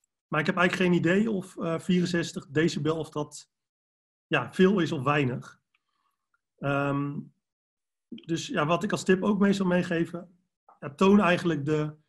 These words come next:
specificaties die je doelgroep ook, ook belangrijk vinden. En bij voorkeur, ja, vertaal die specificaties ook echt naar,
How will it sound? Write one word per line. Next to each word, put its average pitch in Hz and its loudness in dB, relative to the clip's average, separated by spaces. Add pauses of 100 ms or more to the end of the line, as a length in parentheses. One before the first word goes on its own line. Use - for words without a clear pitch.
(160)
specificaties 175 0
die 156 -4
je 151 0
doelgroep 185 2
ook, 147 -6
ook 139 -10
belangrijk 135 -2
vinden. 135 -10 (840)
En 151 -2
bij 143 0
voorkeur, 185 0
ja, 151 -6
vertaal 180 2
die 185 2
specificaties 170 -4
ook 151 -2
echt 160 -6
naar, 143 -6